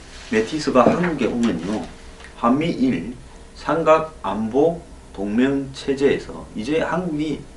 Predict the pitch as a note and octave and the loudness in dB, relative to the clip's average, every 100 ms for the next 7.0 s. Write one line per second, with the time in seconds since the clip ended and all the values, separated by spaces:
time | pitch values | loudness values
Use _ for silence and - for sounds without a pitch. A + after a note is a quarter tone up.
0 | - D3+ E3+ F#3 F#3 G#2 - - - - | -4 -2 2 4 4 0 -2 -12 -20 -18
1 | - G2 B2 C3 C#3 G#2+ - - - - | -8 -6 -4 2 2 2 -2 -12 -20 -20
2 | - - A#2+ - D3 B2+ C3+ - - F#3 | -20 -12 -8 -4 -2 0 0 0 -4 -2
3 | F3+ - - G2+ C#3 F#3 A#2 - - - | -4 -4 -6 -4 -2 -2 -2 -8 -16 -16
4 | - - - - - - - - - - | -18 -20 -20 -20 -20 -20 -20 -20 -20 -20
5 | - - - C3+ E3+ F3+ G#2+ B2+ - D3+ | -20 -20 -8 0 2 6 8 6 4 0
6 | F2+ F2 - G2 A#2+ - C#3+ F2 - | -2 -4 -6 0 0 0 -4 -4 -8